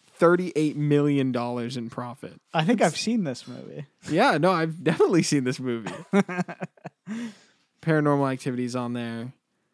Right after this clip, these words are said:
Speaker 1: Another movie, Fireproof. I have seen. These are Christian movies. What the heck?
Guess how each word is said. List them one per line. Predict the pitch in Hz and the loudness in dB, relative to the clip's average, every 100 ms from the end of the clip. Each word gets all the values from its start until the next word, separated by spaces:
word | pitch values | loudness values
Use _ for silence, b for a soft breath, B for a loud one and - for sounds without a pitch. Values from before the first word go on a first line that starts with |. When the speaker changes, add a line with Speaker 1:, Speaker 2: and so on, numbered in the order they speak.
| _ _ _ | _ _ _
Speaker 1:
Another | 143 151 160 160 | -2 2 4 4
movie, | 151 143 127 | 4 4 0
Fireproof. | - - 139 143 143 - 160 165 - | -4 -6 -4 -2 -4 0 0 -2 -4
I | 135 | -4
have | 131 | -4
seen. | - 143 - | -4 -10 -8
These | 160 247 | -2 0
are | 403 | 0
Christian | - 269 - - 120 | 0 -2 0 -2 -2
movies. | 101 80 73 - - _ _ - | -4 -10 -14 -18 -20 _ _ -8
What | 523 - | -4 -4
the | 311 | -4
heck? | 269 427 - | -4 -6 -10